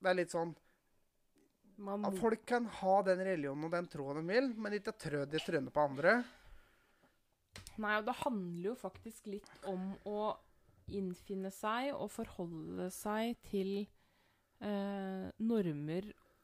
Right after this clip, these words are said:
Speaker 2: regler der du befinner deg.
Speaker 1: Ja.
Speaker 2: Det samme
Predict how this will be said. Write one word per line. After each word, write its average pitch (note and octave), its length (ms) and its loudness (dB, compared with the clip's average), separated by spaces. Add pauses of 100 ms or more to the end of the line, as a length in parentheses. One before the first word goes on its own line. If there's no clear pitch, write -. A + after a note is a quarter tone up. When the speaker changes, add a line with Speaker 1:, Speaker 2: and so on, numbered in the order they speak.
(100)
Speaker 2:
regler F3 840 0 (800)
der F#3 220 2
du F3+ 80 0
befinner F#3+ 400 0
deg. B3+ 180 4 (180)
Speaker 1:
Ja. - 140 -6 (380)
Speaker 2:
Det C4+ 80 2
samme B3+ 320 6